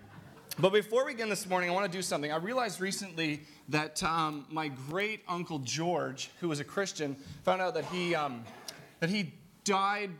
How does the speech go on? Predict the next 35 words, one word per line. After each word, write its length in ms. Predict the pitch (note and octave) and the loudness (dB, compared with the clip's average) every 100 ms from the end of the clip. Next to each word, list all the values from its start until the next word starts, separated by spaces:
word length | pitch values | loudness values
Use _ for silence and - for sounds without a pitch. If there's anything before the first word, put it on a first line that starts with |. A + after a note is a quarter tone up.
| - | -6
before 320 | F3 - F#3 E3 | -6 0 0 0
being 180 | D#3 | -2
baptized. 560 | B2+ C#3+ D#3+ - D3+ C3+ | 2 0 0 -4 -6 -2
So 100 | F3 | -4
I'm 160 | F3 E3+ | -2 -2
wondering 340 | G3 C4+ B3 | -4 -4 -4
if 100 | G3+ | -4
someone 340 | - F3+ F3 | -4 -4 -2
would 140 | E3+ C#3+ | -2 0
like 180 | D3 D3+ | -2 -2
to 80 | |
come 260 | D3 - C#3+ | -10 -6 -2
up, 200 | C#3+ C#3+ | -2 -2
and 100 | C3 | -2
I'll, 140 | C3 C#3 | -2 -4
I'll 80 | |
pour 300 | B2+ - F3 | -8 -4 -2
this 280 | E3+ D3+ - - | -2 -6 -8 -8
water 360 | C3+ C#3+ D3+ C#3+ | 0 2 2 0
over 140 | C3 | 0
their 140 | C3 B2 | -2 -2
head 200 | C#3+ C3+ | -2 -2
so 120 | D3 | -2
I 80 | C3+ | -2
can 160 | C3 | -6
baptize 540 | A#2 C3 C3+ - B2 A#2 | -4 -4 -4 -6 -6 -6
them 180 | A#2 A#2+ | -8 -6
on 100 | A#2 | -6
behalf 300 | B2 B2 A#2+ | -6 -6 -8
of 80 | |
my 100 | A#2+ | -10
dead 220 | A2+ B2 A#2 | -4 -2 -4
uncle. 360 | B2 A2 G#2 - - - - - - | -8 -8 -10 -10 -20 -20 -20 -20 -18
Is 220 | A2+ - - | -12 -10 -6
any, 260 | C#3 C#3+ | -4 -4